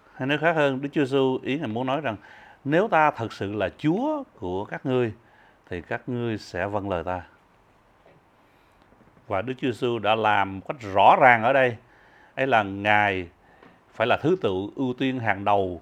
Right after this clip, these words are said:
của tất cả mọi sự khác. Đức Chúa Giêsu phải là thứ tự ưu tiên hàng đầu vượt lên trên gia đình của chúng ta.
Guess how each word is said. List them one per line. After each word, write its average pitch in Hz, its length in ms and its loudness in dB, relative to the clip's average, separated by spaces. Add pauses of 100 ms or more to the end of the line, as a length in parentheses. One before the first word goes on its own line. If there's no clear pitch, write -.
của 101 300 -10 (100)
tất 220 200 -4
cả 95 180 0
mọi 98 180 -6
sự 87 180 -12
khác. - 220 -8 (1400)
Đức 185 140 -6
Chúa 220 100 4
Giêsu 175 220 6
phải 185 140 4
là 117 140 6 (140)
thứ 226 120 0
tự 110 300 2
ưu 160 180 0
tiên 160 240 2
hàng 113 320 0
đầu 107 420 6 (120)
vượt 143 200 4
lên 143 180 2
trên 139 220 8
gia 131 120 4
đình 98 220 0
của 92 80 -6
chúng 127 160 -8
ta. 117 100 -8